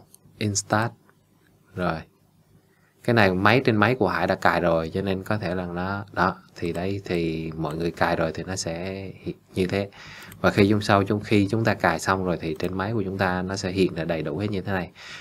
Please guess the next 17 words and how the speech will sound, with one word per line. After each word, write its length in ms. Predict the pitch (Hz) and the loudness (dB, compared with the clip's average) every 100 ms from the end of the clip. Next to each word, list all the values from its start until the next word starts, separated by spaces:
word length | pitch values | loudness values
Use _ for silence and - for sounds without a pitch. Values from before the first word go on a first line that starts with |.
| - | 0
Và 80 | 98 | 4
nhớ 280 | 92 110 156 | 8 8 8
khi 140 | 151 | 8
cài 220 | 120 98 87 | 10 10 10
xong 220 | 110 104 | 8 6
thì 100 | 90 | 2
chúng 180 | 95 104 | 2 0
ta 120 | 107 | 2
sẽ 120 | 92 - _ _ | 0 -2 _ _
tắt 200 | - - | 4 10
đi 220 | 117 110 - _ _ | 10 10 6 _ _
và 360 | 92 90 82 80 - _ _ _ - | 2 4 4 0 -6 _ _ _ 4
cài 180 | 85 | 6
lại 160 | 85 - | 6 2
như 140 | - | 0
thế 100 | 190 | 0
này. 240 | 110 95 | 0 -2